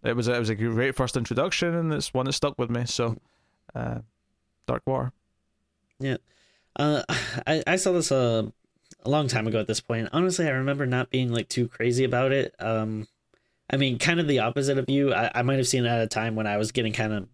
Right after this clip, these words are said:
Speaker 2: burnt out of
Speaker 1: Mm.
Speaker 2: like, you know, all these movies. So maybe, um, yeah, maybe I had the, the, uh, reverse effect. But I, I wouldn't say it's a bad movie by any means, but just I remember it not hitting me that hard when I saw it.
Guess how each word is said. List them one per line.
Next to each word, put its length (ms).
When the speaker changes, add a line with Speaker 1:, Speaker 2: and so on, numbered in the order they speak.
Speaker 2:
burnt 240
out 280
of 360
Speaker 1:
Mm. 600
Speaker 2:
like, 220
you 60
know, 100
all 160
these 240
movies. 380
So 100
maybe, 560
um, 460
yeah, 140
maybe 220
I 60
had 160
the, 240
the, 360
uh, 340
reverse 420
effect. 400
But 220
I, 100
I 80
wouldn't 240
say 140
it's 100
a 60
bad 240
movie 160
by 180
any 140
means, 240
but 160
just 200
I 60
remember 320
it 80
not 240
hitting 240
me 260
that 180
hard 300
when 100
I 60
saw 260
it. 100